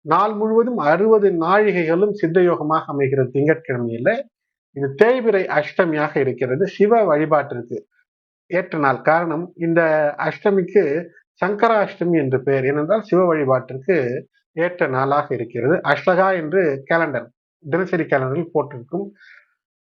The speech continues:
காலபைரவருக்கான வழிபாடுகள், குறிப்பாக காசியிலே மிக சிறப்பாக கொண்டாடப்படக்கூடிய அமைப்பு என்பது இந்த நாளிலே இருக்கும்.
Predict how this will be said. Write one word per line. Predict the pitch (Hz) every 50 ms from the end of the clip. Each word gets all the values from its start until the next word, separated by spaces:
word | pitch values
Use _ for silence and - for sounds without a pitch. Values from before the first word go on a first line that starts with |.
| _ -
காலபைரவருக்கான | 175 220 254 262 247 202 208 202 196 180 180 170 165 165 160 - 156 147 143 160 180 175 143
வழிபாடுகள், | 147 147 160 170 156 151 135 127 120 120 120 -
குறிப்பாக | - 165 185 180 - 185 175 170 - 190 160 143 - -
காசியிலே | - 190 220 247 247 240 - 226 208 196 190 202 190 160 147
மிக | 147 160 165 175
சிறப்பாக | 170 - 190 190 202 196 196 196 196 190 196 196
கொண்டாடப்படக்கூடிய | 180 156 156 156 147 147 - 147 135 135 131 135 139 127 147 170 185 -
அமைப்பு | - 139 139 143 139 143 143
என்பது | 135 135 139 135
இந்த | 127 123
நாளிலே | 120 120 127 131 135 131 127 123 110
இருக்கும். | 110 107 113 113 - - 185 196 202 208